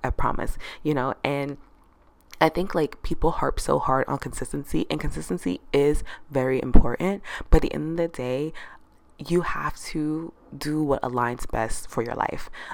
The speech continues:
Um, and so, yes, while growing your business and growing a community, it's so important to be consistent. Sometimes that's just not feasible. Don't be hard on yourself, though. Instead, use those moments to be transparent and let people know, like, "Hey, right now,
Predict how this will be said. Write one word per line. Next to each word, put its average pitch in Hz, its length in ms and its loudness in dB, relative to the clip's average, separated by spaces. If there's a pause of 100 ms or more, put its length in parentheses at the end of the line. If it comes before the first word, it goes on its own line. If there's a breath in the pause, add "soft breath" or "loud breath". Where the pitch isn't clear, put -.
(100)
Um, 127 260 0
and 135 160 -4
so, 127 500 0 (120)
yes, 143 380 2 (100)
while 131 260 6
growing 185 300 0
your 208 100 2
business 170 440 2
and 127 100 -4
growing 147 240 0
a 143 60 -4
community, 143 520 -4 (200 loud breath)
it's 151 180 2
so 151 140 0
important 135 400 2
to - 80 -6
be - 120 -2
consistent. 208 600 0 (180 loud breath)
Sometimes 185 520 6
that's - 200 -2
just - 220 -4
not - 200 -4
feasible. 208 520 2 (280)
Don't 156 220 2
be 151 60 4
hard 131 240 8
on 143 100 0
yourself, - 360 0
though. - 200 4 (200 loud breath)
Instead, 147 540 4
use 147 280 6
those 139 260 4
moments 170 340 0
to 151 120 -2
be 143 160 0
transparent - 800 2 (380 loud breath)
and 147 160 2
let 151 140 4
people - 240 4
know, 143 180 4
like, 120 240 4
"Hey, - 240 2 (400)
right 170 180 6
now, 247 340 6